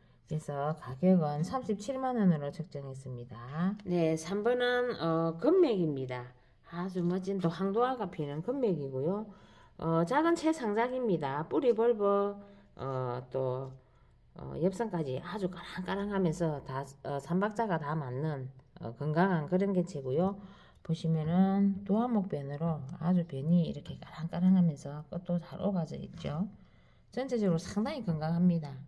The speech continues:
추세도 상당하지요. 보시면은, 어, 치마 입장도 잘 오가져 있고요. 멋지게 배양하셔가지고 황도화도 한번 피워보십시오.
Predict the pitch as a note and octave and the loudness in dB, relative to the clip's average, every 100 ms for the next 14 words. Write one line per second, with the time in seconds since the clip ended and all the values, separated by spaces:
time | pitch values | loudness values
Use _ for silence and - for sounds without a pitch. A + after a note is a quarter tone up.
0 | - _ _ _ - - - F#3 F#3 F#3 | -20 _ _ _ -20 -20 -10 -6 -2 0
1 | D#3+ C#3 D#3 D#3+ - D3+ D#3+ F3 G3+ E3+ | -2 -4 -8 -10 -12 -6 -4 -2 -4 -8
2 | D3+ F#3+ - - C3 C3 C3+ C3 C#3 F3+ | -8 -8 -10 -16 -14 -10 -8 -8 -2 -2
3 | G3+ - - - - _ _ - C3 B2+ | -2 -6 -20 -20 -20 _ _ -12 -10 -10
4 | B2 B2+ - _ _ _ _ _ _ - | -10 -14 -18 _ _ _ _ _ _ -20
5 | _ _ _ _ _ _ _ - D#3+ E3+ | _ _ _ _ _ _ _ -8 2 6
6 | F#3 F#3+ G3 E3 - - - F3 E3 D3 | 6 6 4 4 -2 -14 0 4 4 0
7 | C3 C3+ C3 C#3 E3+ E3+ - - D#3 F3 | -6 -8 -8 -2 -2 -2 -8 -12 -2 0
8 | A3 C4+ A#3+ E3 D#3 F3+ G3+ G#3 G3+ F#3 | 0 -2 -2 -2 0 2 0 0 -2 0
9 | E3+ E3 E3+ F3+ G#3 A3+ G3+ D3+ D3 D3+ | 0 -2 0 0 2 0 -2 -4 -6 -6
10 | G#3 F#3 D3+ D#3 D3+ - C3+ D3 | -4 -4 -4 -6 -8 -8 -6 -6